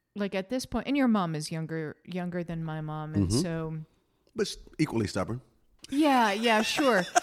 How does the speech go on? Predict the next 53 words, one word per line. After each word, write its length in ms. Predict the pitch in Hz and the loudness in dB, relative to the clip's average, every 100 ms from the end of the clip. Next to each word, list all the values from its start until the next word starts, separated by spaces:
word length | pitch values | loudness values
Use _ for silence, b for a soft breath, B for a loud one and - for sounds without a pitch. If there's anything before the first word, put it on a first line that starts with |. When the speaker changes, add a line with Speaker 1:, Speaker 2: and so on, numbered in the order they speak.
| - 392 | 2 4
Speaker 1:
Sure. 140 | 320 - | 4 4
But 160 | 330 - | 4 4
quite 220 | 370 339 | 2 2
frankly, 320 | 359 370 262 | -2 -2 -2
if 120 | 240 | -2
your 100 | 330 | -2
mom 280 | 339 240 262 | 0 0 2
wanted 320 | 214 196 208 | 0 0 -4
to 100 | - | -4
go 120 | 190 185 | -4 -2
back 260 | 180 170 - | -2 -2 -4
to 120 | 202 | -4
work, 520 | 170 220 180 165 - | -2 0 0 -2 -6
she, 340 | - - 220 214 | -10 -4 -2 0
Speaker 2:
She 140 | 262 | 2
Speaker 1:
she, 120 | 226 | 4
Speaker 2:
could. 140 | 135 - | 4 0
Speaker 1:
she 200 | - - - | -8 -8 -4
could, 200 | 381 269 | 0 0
and 120 | 202 | 0
she 100 | 285 | -2
would 160 | 226 | -2
get 140 | 208 180 | -2 -4
hired, 520 | 180 208 247 156 262 | 0 0 0 0 2
Speaker 2:
Yeah. 120 | 370 | 4
Speaker 1:
quite 180 | 208 170 | 4 2
frankly. 520 | - 208 214 170 143 | -2 -2 -2 -4 -2
Speaker 2:
Yeah. 120 | 294 - B B B B 226 | -2 -4 B B B B -2
Speaker 1:
Um, 260 | 214 214 - - - - | 0 0 -2 -12 -10 0
but 240 | 233 226 - _ | 0 0 -4 _
to, 340 | - 233 214 - _ - | -2 0 2 -2 _ -8
to 340 | 247 226 214 - - | -2 0 -2 -4 -2
offer 840 | 220 277 - 190 165 160 160 - - | 0 0 -4 -4 -2 -2 -4 -8 -12
the 120 | 190 170 | -10 -10
tools 720 | - 285 269 185 165 170 185 | -6 -4 0 0 -2 -4 -4
that 240 | 175 - | -6 -4
could 120 | 214 | -8
help 300 | 190 196 202 | -6 -6 -6
her 100 | 185 | -6
to 160 | 170 196 | -8 -10
get 480 | 165 - 254 - - | -12 -6 -6 -6 -6
that, 320 | 131 143 156 | -2 0 2
Speaker 2:
Oh 140 | 110 | 2
my 140 | 98 92 | 2 0
God. 340 | 92 85 80 | 0 -2 -2
Could 120 | 120 | -2
you 100 | 117 | 2
Speaker 1:
she 40 | 139 | 4
Speaker 2:
imagine 200 | 127 117 | 4 2
trying 160 | 131 | 0
to 60 | 120 | 0
do 120 | 117 | -2
that? 220 | 127 139 | -4 -6